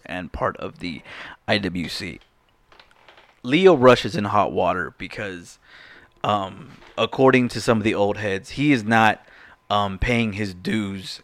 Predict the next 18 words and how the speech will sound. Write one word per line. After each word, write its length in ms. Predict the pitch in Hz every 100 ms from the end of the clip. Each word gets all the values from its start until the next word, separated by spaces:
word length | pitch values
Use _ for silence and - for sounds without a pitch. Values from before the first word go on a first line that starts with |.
| -
and 280 | 101 95
respecting, 720 | 92 - - 113 - 104 98 -
quote 180 | - 160
unquote, 340 | 131 - 113
respecting 560 | 107 - - 113 113 107
the 60 |
business 640 | 98 104 110 110 95 - - - - - - - _
in 240 | 110 107
terms 460 | 107 120 113 110 98
of 520 | - 104 101 95 - - - _ _
not 420 | 110 127 139 120
doing 360 | 123 131 123 117
things 560 | - 120 117 110 104
that 320 | 95 104 98 - _
are 160 | 101 101
seen 540 | - - 117 113 110 -
as 280 | 104 98 -
appropriate 920 | 95 - - 196 - 156 151 160 -